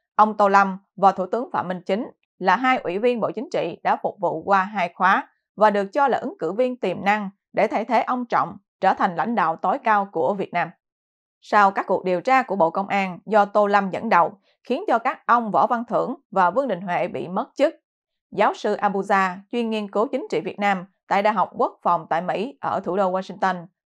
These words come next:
từng nhận định rằng ông Tô Lâm đã vũ khí hóa chiến dịch chống tham nhũng để vô hiệu hóa các đối thủ chính trị của mình, và trong công cuộc đốt lò ở Việt Nam, ông Tô Lâm là người chiến thắng. Quý vị và các bạn đang xem chương trình trực tiếp của Kim Vũ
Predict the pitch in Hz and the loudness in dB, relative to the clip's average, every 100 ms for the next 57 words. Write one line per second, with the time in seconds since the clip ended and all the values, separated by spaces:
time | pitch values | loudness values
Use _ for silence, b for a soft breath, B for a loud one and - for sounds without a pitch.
0 | - 208 196 185 160 180 - 185 165 - | -2 0 0 -2 -4 -6 -2 -2 -2 -6
1 | _ _ _ - 220 208 208 202 202 196 | _ _ _ 2 2 4 0 0 -2 -6
2 | 190 165 180 233 165 - 262 294 208 254 | -6 0 0 0 -2 -4 -6 -4 -4 -4
3 | 254 392 165 - 170 247 226 208 131 160 | -8 -8 -10 -8 -8 -6 -6 -4 -4 -6
4 | - _ _ 180 202 247 285 208 190 185 | -12 _ _ -2 0 2 2 0 -4 -4
5 | 247 285 277 208 247 - - 247 - 147 | -4 -8 -6 -4 -2 -4 -4 -4 -4 -4
6 | - 196 190 175 - _ _ 185 180 170 | -4 0 0 -2 -12 _ _ 2 4 4
7 | 294 285 285 277 185 - 262 180 151 170 | 0 -4 -6 -4 -4 -2 -2 -2 0 -2
8 | 190 - 185 180 165 _ _ 226 226 226 | -4 -4 -4 -4 -8 _ _ 0 0 0
9 | 214 214 196 - 185 175 160 175 165 - | 2 2 2 -6 -2 0 0 -6 -8 -8
10 | - 214 233 180 233 _ _ _ _ _ | -10 -8 -4 -4 -6 _ _ _ _ _
11 | _ _ _ _ - 359 349 170 208 262 | _ _ _ _ -4 -2 0 0 0 -2
12 | 285 175 175 214 208 220 202 226 277 220 | -2 -4 -2 -2 -2 -4 -4 -6 -6 -6
13 | 220 - 262 - 175 156 247 247 190 113 | -6 -4 -4 -2 -2 -2 -2 -2 -2 0
14 | 226 | -2